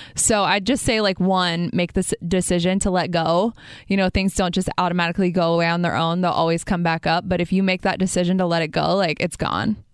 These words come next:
You don't have to deal with it anymore. And then two, like, express your pain. Like, it's okay to grieve. Like, it's okay to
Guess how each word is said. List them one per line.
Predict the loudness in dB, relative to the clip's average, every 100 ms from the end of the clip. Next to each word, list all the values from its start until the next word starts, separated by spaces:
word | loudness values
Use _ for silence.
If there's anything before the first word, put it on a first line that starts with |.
| _ 0
You | 2
don't | 2 0
have | -2
to | -2
deal | 0 0
with | 0
it | 0
anymore. | 0 0 0 -2 -4 -14 -20 -20 -20 -4
And | -2 0
then | 0 0
two, | 0 2
like, | 2 2 -2 -10 -20 _ -4 -2
express | 0 -2 -2 0 0
your | 0
pain. | 2 2 2 0
Like, | 0
it's | 0 0
okay | 0 0 0
to | 0
grieve. | 0 0 0 0
Like, | -2 -2
it's | 0
okay | -2 0 0 0
to | -2 0 2 0